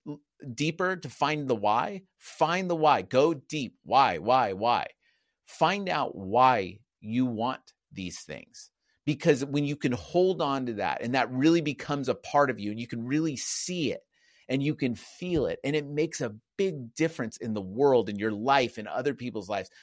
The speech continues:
now you might actually have the fortitude to achieve this thing, right? So that's number four. Number five, now I want you to imagine that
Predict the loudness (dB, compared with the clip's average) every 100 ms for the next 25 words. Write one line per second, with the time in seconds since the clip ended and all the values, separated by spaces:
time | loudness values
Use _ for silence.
0 | _ _ -2 2 2 0 -2 -4 -8 _
1 | _ _ _ _ -4 0 4 6 6 2
2 | -2 -4 -4 -4 -8 _ _ _ -2 0
3 | 0 -4 2 4 4 0 -6 -6 -8 -16
4 | -10 -6 -4 -4 -2 -2 -4 -6 -10 -12
5 | -12 -14 _ _ -2 2 2 0 -16 -20
6 | -14 -2 6 6 6 0 0 -2 -4 -4
7 | -4 -10 _ -20 -6 2 4 4 6 6
8 | 6 4 2 2 -4 _ _ 4 4 6
9 | 2 0 6 6 6 4 4 2 0 -8
10 | -10 _ _ _ _ 4 8 8 6